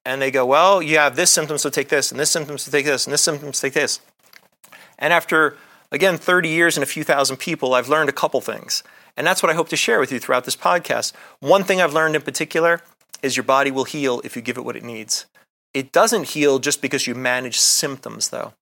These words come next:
So after, you know, thirty years and I don't know how many seminars and how many books and all the other stuff that I've learned as far as functional medicine goes,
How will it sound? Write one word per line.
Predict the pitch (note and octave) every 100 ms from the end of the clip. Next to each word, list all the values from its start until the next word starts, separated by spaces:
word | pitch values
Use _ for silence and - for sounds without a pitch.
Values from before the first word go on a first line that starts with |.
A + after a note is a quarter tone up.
| - - -
So | - G3+ G3+ F3+ - -
after, | F#3 F#3 - F3+ E3 C#3+ C3 _ _ _ _ _
you | -
know, | C#3+
thirty | D3 - D3+ D3+
years | D3 D#3 D#3+ D#3+ C#3
and | A#2+ A#2
I | A#2+
don't | B2 A#2+
know | A#2+
how | A#2 C#3
many | C#3 B2+ A#2
seminars | - - D#3 D3 C3+ B2+ C3
and | B2
how | B2+
many | B2
books | A2+ C#3 C#3 C#3 - -
and | A#2+ A#2
all | A#2 B2+
the | B2+
other | C3 B2+
stuff | - D3 C3+
that | C3
I've | A#2+ A#2
learned | C3 C3
as | A#2+
far | B2+
as | A#2
functional | - C3+ - A2+
medicine | C3 B2+ C3
goes, | B2+ B2 A#2+